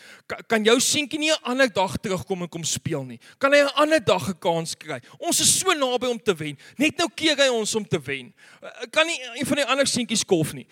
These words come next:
Maar die kaptein sê, "Weet jy oom, laat Shia golf.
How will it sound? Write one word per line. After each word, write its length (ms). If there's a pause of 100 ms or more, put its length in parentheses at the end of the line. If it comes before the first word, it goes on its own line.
(200)
Maar 100
die 80
kaptein 400
sê, 280 (180)
"Weet 200
jy 140
oom, 220 (380)
laat 180
Shia 460
golf. 420